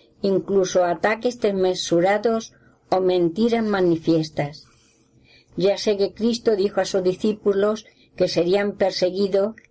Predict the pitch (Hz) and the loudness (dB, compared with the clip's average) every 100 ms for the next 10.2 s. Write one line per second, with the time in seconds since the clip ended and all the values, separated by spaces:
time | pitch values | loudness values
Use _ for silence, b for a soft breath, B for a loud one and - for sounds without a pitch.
0 | _ - 180 180 196 208 247 202 - 196 | _ -2 2 2 2 2 -2 -2 -2 0
1 | 226 233 185 190 202 - 214 226 185 - | 2 0 -2 0 0 -2 -2 0 -2 -2
2 | 170 - - - - 175 - 202 214 208 | -4 -6 -16 -14 -2 -2 2 0 0 0
3 | 190 170 160 160 156 156 151 165 _ _ | 2 2 0 0 2 0 -2 -10 _ _
4 | _ _ B B B 202 233 240 233 226 | _ _ B B B 0 2 0 -2 -2
5 | - 233 208 233 233 190 175 170 - 185 | 0 0 2 2 2 2 2 0 -2 0
6 | 175 175 175 180 220 214 202 175 - 180 | 2 2 2 4 4 4 2 0 0 2
7 | 175 170 160 160 - 170 220 220 214 220 | 2 2 -2 -6 -2 0 0 0 -2 -4
8 | - b b - 170 175 185 170 160 220 | -6 b b -4 -2 2 2 2 2 0
9 | 220 208 - 175 170 170 214 214 208 - | 2 -2 0 0 0 0 0 0 -2 -4
10 | 202 | -4